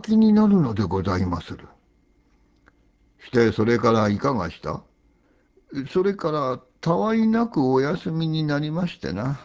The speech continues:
手前どもの出てまいりまする時にも、まだお目覚めにはならぬようでございました。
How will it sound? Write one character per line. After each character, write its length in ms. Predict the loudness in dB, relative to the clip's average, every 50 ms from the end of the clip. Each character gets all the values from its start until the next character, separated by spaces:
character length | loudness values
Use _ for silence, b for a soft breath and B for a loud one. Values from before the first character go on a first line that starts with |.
| B B B B B B B B _ -20 -20 _ _
手 100 | -2 -2
前 320 | 0 0 -2 -2 -2 -2 -4
ど 140 | -4 -4
も 160 | -2 -2 -2 -2
の 140 | -2 -2
出 140 | 0 -2 -2
て 140 | -2 -4 -4
ま 200 | 0 0 0 2
い 80 | 0 0
り 100 | -2 -2
ま 180 | 0 0 -2 0
す 140 | -2 -2
る 160 | -2 -2 -2 -4
時 300 | -4 -6 -4 -4 -4 -4
に 100 | -4 -4
も、 260 | -4 -6 -6 -8 b b b -12
ま 160 | -8 -8 -6
だ 240 | -4 -4 -2 -2 -2
お 100 | -2 -4
目 140 | -4 -6 -6
覚 180 | -6 -4 -4 -4
め 140 | -6 -6 -8
に 120 | -8 -6
は 200 | -4 -2 -2 -2
な 180 | -2 -2 -2 -2
ら 140 | -2 -4 -6
ぬ 200 | -4 -4 -2 0
よ 140 | 0 0 0
う 60 | 0
で 80 | 0
ご 180 | -2 -2 -2 -2
ざ 160 | -2 -2 -2
い 80 | -2 -4
ま 160 | -4 -6 -6
し 100 | -8 -10
た。 200 | -10 -10 -8 -10